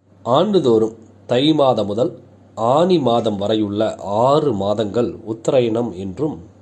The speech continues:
ஆடி முதல் மார்கழி வரையுள்ள மாதங்கள் தட்சயணம் என்றும் கூறுவார்கள். இந்த தட்சணயன காலம் என்பது தேவர்களுக்கு இரவு காலமாகும். இதில் தை மாதம் முதல் நாளை மகர சங்கராந்தி, அதாவது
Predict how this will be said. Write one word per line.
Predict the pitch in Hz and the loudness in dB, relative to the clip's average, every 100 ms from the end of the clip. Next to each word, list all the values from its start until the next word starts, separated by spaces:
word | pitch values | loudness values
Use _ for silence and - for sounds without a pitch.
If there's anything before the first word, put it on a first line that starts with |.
| - - - - - - 110 | -20 -20 -20 -20 -20 -10 0
ஆடி | 117 147 151 139 | 2 2 0 0
முதல் | 120 120 170 165 107 | 0 0 -2 -2 -4
மார்கழி | 104 120 160 160 165 139 | 0 2 2 2 0 2
வரையுள்ள | 110 113 110 104 92 | 0 0 0 -2 -4
மாதங்கள் | 92 98 92 104 - 110 | -4 -6 -6 -6 -8 -8
தட்சயணம் | 101 107 - 143 127 104 87 | -4 -4 -2 -2 0 -4 -6
என்றும் | 85 110 | -12 -14
கூறுவார்கள். | - 85 80 - - - - - - _ | -12 -12 -14 -16 -20 -20 -20 -20 -20 _
இந்த | 104 95 | -12 -8
தட்சணயன | 95 104 - 143 139 127 | -4 -2 0 0 0 0
காலம் | - 107 110 101 | 0 0 0 -2
என்பது | 92 98 175 107 127 165 - - - 107 | -6 -2 0 0 -2 -8 -20 -20 -18 -2
தேவர்களுக்கு | 117 147 147 113 98 95 160 110 | 2 2 2 0 -4 -6 -6 -4
இரவு | 110 101 127 | 0 0 0
காலமாகும். | - 92 87 85 82 87 - - - - _ _ _ _ - | -2 -4 -4 -6 -8 -14 -16 -20 -20 -20 _ _ _ _ -8
இதில் | 127 139 156 165 - - - - - - | -2 0 0 0 -8 -20 -20 -20 -20 -2
தை | 127 156 196 | 2 4 4
மாதம் | 170 120 131 165 - | 2 2 0 -2 -4
முதல் | 110 117 160 190 139 | -4 2 4 2 -2
நாளை | 104 95 98 113 - 101 101 | -4 -4 -4 -6 -10 -14 -4
மகர | 107 113 160 156 | -2 2 0 0
சங்கராந்தி, | - 113 117 113 98 90 104 95 - | -2 -2 0 2 0 -2 -8 -8 -12
அதாவது | 95 95 101 | -10 -8 -6